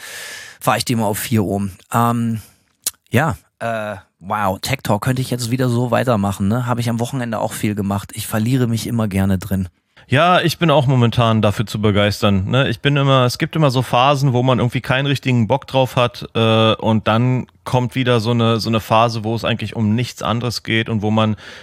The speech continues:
Speaker 2: so ein neues, so ein neues Rabbit Hole aufmacht, was total spannend ist irgendwie. Äh, ja, ich, ich steck auch momentan tief bis zum Hals drin, ehrlich gesagt.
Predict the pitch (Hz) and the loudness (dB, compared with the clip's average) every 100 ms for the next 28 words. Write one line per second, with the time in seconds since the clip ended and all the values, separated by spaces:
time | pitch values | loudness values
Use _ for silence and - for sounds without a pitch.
0 | - - 113 107 113 123 117 - - - | -6 2 4 4 4 2 0 -8 -18 -12
1 | 101 117 113 120 101 104 110 123 - 113 | -2 2 2 2 2 2 2 0 2 2
2 | 113 98 110 - 110 - 113 - 110 107 | 4 4 2 2 -2 0 -4 -2 -4 0
3 | 110 - - 95 113 110 - 104 101 92 | 0 -2 -2 -2 -2 -6 -6 -4 -4 -4
4 | 107 104 - 101 98 95 - - - - | -2 -2 -2 0 2 2 -2 -12 -16 -20
5 | - 120 131 110 - - 139 - 139 85 | -2 2 2 2 -2 -4 -2 0 0 0
6 | 110 98 95 87 95 92 92 - - 120 | 0 0 -2 -2 0 0 -2 -4 -2 -2
7 | 110 - 151 151 - 123 98 120 117 - | -2 -4 -2 -2 0 0 2 0 -2 -6
8 | 95 107 101 87 87 87 - 87 87 90 | -2 -2 0 -2 -4 -4 -6 -4 -2 -2
9 | - | -8